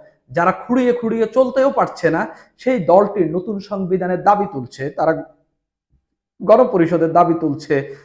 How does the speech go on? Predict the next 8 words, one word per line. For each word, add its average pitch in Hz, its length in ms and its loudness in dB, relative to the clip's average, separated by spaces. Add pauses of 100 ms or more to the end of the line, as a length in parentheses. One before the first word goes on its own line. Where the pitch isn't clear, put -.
(120)
তারা 175 160 4
রি-, 180 160 0
নতুন 208 280 0
রিপাবলিকের, 180 840 0
সেকেন্ড 220 320 -2
রিপাবলিকের 175 540 -2
দাবি 185 280 2
তুলছে, 127 380 -12